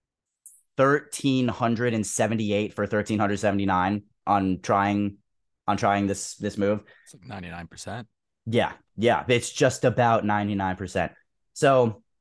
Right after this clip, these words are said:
Speaker 1: it stems from the fact that girls want someone that they're gonna feel safe around. So what you wanna do is stage a crime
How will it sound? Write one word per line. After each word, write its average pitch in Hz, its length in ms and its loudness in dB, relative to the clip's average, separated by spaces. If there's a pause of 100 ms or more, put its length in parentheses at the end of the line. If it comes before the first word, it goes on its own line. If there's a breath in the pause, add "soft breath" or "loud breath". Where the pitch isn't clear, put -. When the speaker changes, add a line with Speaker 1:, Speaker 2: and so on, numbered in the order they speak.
Speaker 1:
it 156 160 4
stems 202 420 0
from 180 160 -2
the 160 60 0
fact 117 400 0
that 104 400 2 (380)
girls 175 280 4
want 156 200 4
someone 123 340 -2
that 107 160 -4
they're 101 100 -4
gonna 92 220 -4
feel 92 200 -2
safe - 400 -6
around. 69 300 -8 (540)
So 156 140 2
what 165 120 4
you 160 80 2
wanna 190 240 4
do 110 420 4 (360)
is 113 180 -4
stage 135 340 2
a 143 60 2
crime 131 580 2